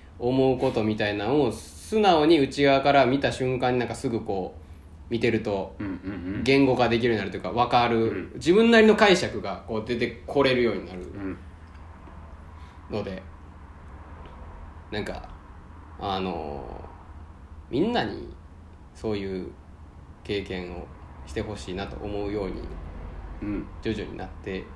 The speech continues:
Speaker 1: きたし、やし、まあ一番はやっぱその中で自分が作りたいなっていうのがやっぱ
Speaker 2: うん。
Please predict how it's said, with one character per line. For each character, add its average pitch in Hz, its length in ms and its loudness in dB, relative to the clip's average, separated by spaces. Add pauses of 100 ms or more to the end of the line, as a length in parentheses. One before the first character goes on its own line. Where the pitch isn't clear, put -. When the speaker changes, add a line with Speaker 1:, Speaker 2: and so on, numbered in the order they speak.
(380)
Speaker 1:
き 135 80 -10
た 139 160 0
し、 - 480 0 (760)
や 208 140 2
し、 233 180 -2
ま 196 220 4
あ 127 40 2
一 - 260 -4
番 202 240 4
は 208 160 6
や 151 100 6
っ 151 60 -8
ぱ 113 120 -2
そ 151 160 -2
の 170 120 2
中 151 260 4
で 180 240 2 (380)
自 101 120 -6
分 98 140 -4
が 120 100 -2
作 98 200 -8
り 92 100 -4
た 101 100 -6
い 92 60 -6
な 104 80 -4
っ 107 40 -8
て 107 140 -10
い 92 40 -6
う - 20 -8
の 65 60 -10
が 65 80 -10
や 71 40 -10
っ - 80 -12
ぱ - 160 -10
Speaker 2:
う 95 60 -10
ん。 92 200 -8